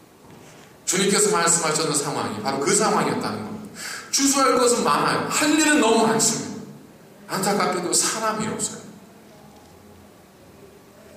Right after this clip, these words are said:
제가 어제 저쪽 저희 주차장에 보면 주차장 오른쪽에 큰 나무 더미, 이게 쌓여 있잖아요. 이게 뭐냐면 에노 목사님 집에 그 나무를 이제 커팅을 하면서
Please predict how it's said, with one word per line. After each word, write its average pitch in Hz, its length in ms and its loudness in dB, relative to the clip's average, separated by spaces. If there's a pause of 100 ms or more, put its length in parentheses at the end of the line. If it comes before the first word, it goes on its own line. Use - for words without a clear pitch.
(300)
제가 120 140 -8
어제 120 400 0
저쪽 139 380 -2
저희 127 360 0
주차장에 123 500 -2
보면 107 480 -8 (260)
주차장 147 400 -2
오른쪽에 113 760 -2 (280)
큰 - 100 -12
나무 156 340 -2
더미, - 340 -4 (340)
이게 135 160 -2
쌓여 - 300 0
있잖아요. - 480 -6 (1300)
이게 165 160 -2
뭐냐면 123 800 -2 (500)
에노 151 300 2
목사님 143 460 0
집에 123 720 -2
그 120 80 -8
나무를 135 760 -4 (240)
이제 - 160 -12
커팅을 160 440 -4
하면서 113 640 -8